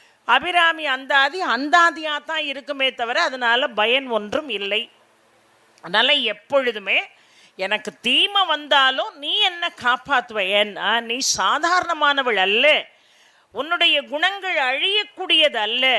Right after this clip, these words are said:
அழியாத குணக்குன்றாக இருக்கக்கூடியவள் நீ, என்னை காப்பாற்றுவாயின்னு முழுமையாக நீங்கள் சரணாகதி அடைந்தால் அவள் நிச்சயமாக உங்களுடைய கோரிக்கைகளை நிறைவேற்றுவாள். ஏன்னா ஒவ்வொரு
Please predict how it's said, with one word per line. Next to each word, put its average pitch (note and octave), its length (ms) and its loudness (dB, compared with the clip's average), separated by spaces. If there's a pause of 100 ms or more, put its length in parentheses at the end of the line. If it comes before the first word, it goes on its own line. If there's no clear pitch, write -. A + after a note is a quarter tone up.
(180)
அழியாத F4 840 2
குணக்குன்றாக D#4 880 -2
இருக்கக்கூடியவள் C4 880 0
நீ, B3 180 2 (520)
என்னை B3+ 320 -4 (160)
காப்பாற்றுவாயின்னு D#4 1200 0
முழுமையாக E4+ 1120 0
நீங்கள் D4 480 -4
சரணாகதி B3 680 -2
அடைந்தால் G#3+ 800 2 (400)
அவள் A#3 380 -2
நிச்சயமாக A#3 1000 -2
உங்களுடைய A3+ 560 -4
கோரிக்கைகளை G#3+ 920 -2 (100)
நிறைவேற்றுவாள். G3 840 -6 (360)
ஏன்னா C#4+ 200 2 (120)
ஒவ்வொரு F#4 640 2